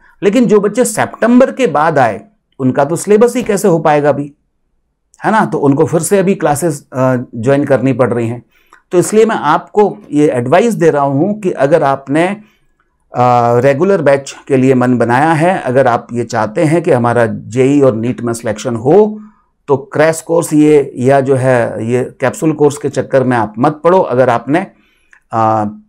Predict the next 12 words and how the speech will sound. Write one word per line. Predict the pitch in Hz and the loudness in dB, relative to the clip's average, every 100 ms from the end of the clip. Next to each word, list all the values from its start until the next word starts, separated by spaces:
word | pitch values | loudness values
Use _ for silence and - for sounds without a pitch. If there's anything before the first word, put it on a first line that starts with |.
| _ _ _ _ _ _ _ _ - | _ _ _ _ _ _ _ _ -6
अगर | 135 131 | 0 2
आपने | 127 113 123 156 196 | 2 -2 -4 -2 -4
ट्वेल्थ | - - 135 135 | -8 -2 0 0
और | 135 123 | -2 -2
इलेवंथ | 117 135 | 0 -2
अच्छा | - 123 - | -4 -8 -2
नहीं | 131 123 | 0 -2
पढ़ा, | 104 95 - 127 | -4 -10 -6 0
रेगुलर | 143 165 127 | 0 2 0
बैच | 120 113 101 | 2 -2 -4
ज्वाइन | 107 101 | -12 -14
करो, | - - | -18 -20